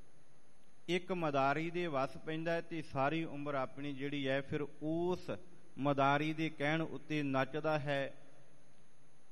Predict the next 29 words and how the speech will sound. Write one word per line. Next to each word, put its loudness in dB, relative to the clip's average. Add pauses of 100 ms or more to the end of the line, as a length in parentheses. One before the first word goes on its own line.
(140)
ਉਹਦੇ 6
ਅਨੁਸਾਰ 2
ਜੋ -2
ਕੰਮ -2
ਹੈ 0
ਉਹ -4
ਕਰਦਾ 0
ਹੈ, -2
ਸਾਰੀ 0
ਜ਼ਿੰਦਗੀ -4
ਉਹਦੀ -4
ਨਿਕਲ -6
ਜਾਂਦੀ -4
ਹੈ। -4 (1800)
ਅਸੀਂ -2
ਪੜ੍ਹਦੇ 2
ਹਾਂ 0
ਗੁਰਬਾਣੀ 2
ਦੇ 0
ਵਿੱਚ, -2 (520)
"ਮਰਕਟ 2 (240)
ਮੁਸਤੀ -4 (120)
ਅਨਾਜ 4
ਕੀ -4
ਮਨ 0
ਬੌਰਾ 4
ਲੈ, 2 (1300)
ਮਨ 2
ਬੌਰਾ 4